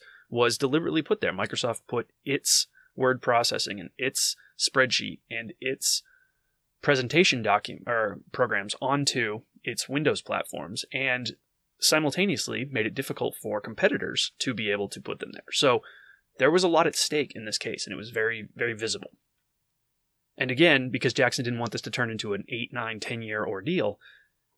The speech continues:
he wanted to keep the proceedings moving forward. And so this quote comes in the afternoon, following a lunch break and a particularly boring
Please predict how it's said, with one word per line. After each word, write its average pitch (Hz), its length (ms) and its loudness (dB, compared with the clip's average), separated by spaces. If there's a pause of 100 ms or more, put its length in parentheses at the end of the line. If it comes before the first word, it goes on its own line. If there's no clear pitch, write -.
he - 140 0
wanted 139 280 4
to 123 60 -4
keep - 360 -8 (300)
the 127 120 -4
proceedings 110 600 -2
moving 101 280 -8
forward. - 340 -4 (760)
And 127 140 -2
so 147 80 4
this 185 160 8
quote - 260 2
comes 113 460 -2 (180)
in 120 100 -6
the 117 100 0
afternoon, 110 480 0 (580)
following 131 760 4 (220)
a 123 80 0
lunch 117 360 0
break 98 300 -4 (380)
and 117 460 -2
a 113 100 -4
particularly 139 680 0
boring 110 720 4